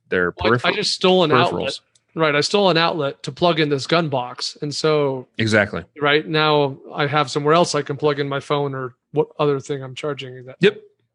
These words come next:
Speaker 1: Yep. But for those U S B ports, again, to work, you have to actually have it plugged in. But this is the type of product that you could have, s-, you know, secured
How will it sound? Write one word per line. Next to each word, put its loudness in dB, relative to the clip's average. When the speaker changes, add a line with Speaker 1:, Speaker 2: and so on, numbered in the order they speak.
Speaker 1:
Yep. 0
But 2
for -2
those 2
U 2
S 2
B 2
ports, 0
again, 0
to 0
work, 2
you 0
have 0
to 0
actually -2
have -6
it -10
plugged -8
in. -20
But 2
this 2
is -6
the 0
type -2
of -8
product 2
that -2
you 0
could 0
have, 0
s-, -2
you -2
know, 0
secured 0